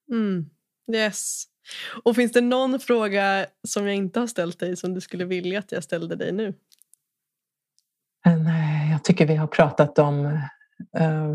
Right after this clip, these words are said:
Speaker 2: väl, du skulle kunna fråga då, "När kommer boken?" Skulle du kunna
Speaker 1: Ja.
Speaker 2: fråga. <laughs>
Speaker 1: Ja.
Speaker 2: Och den kommer nog,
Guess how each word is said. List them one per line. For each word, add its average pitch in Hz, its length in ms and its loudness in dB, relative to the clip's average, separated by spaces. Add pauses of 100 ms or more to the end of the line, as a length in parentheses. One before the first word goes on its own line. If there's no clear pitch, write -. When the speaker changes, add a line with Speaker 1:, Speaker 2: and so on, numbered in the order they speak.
Speaker 2:
väl, 156 240 4
du 175 80 6
skulle 214 200 6
kunna 214 200 6
fråga 185 400 4
då, 180 120 4
"När 190 180 2
kommer 170 280 4
boken?" 165 540 0
Skulle - 220 4
du 190 60 6
kunna 220 220 6 (180)
Speaker 1:
Ja. 494 180 6
Speaker 2:
fråga. 208 340 6
<laughs> - 40 -10 (440)
Speaker 1:
Ja. 196 160 4
Speaker 2:
Och 196 60 4
den 220 160 4
kommer 208 320 6
nog, 175 180 6